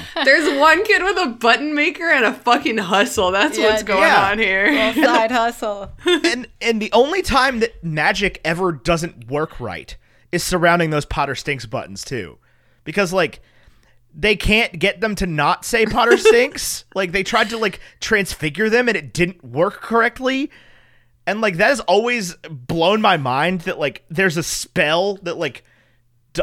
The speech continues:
Speaker 3: because the spells are pretty straightforward in this series. Like, there's not a whole lot of interpretation to what they do.
Speaker 2: Yeah.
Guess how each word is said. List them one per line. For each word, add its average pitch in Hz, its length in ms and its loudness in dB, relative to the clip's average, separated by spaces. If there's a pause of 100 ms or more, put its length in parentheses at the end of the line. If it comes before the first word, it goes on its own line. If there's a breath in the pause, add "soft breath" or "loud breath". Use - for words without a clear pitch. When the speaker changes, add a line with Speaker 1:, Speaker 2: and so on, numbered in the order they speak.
(100)
Speaker 3:
because 233 240 -2
the 247 80 -4
spells 381 340 2
are 240 60 2
pretty 220 180 0
straightforward 190 800 -2
in 208 140 -4
this 208 140 -4
series. 208 380 -4
Like, 190 120 -8
there's 165 140 -6
not 196 160 0
a 196 40 0
whole 185 180 0
lot 165 180 2
of 139 120 -6 (360 loud breath)
interpretation 170 960 -4
to 151 120 -6
what 131 220 -2
they 147 120 2
do. 120 480 -4 (960)
Speaker 2:
Yeah. 196 360 -12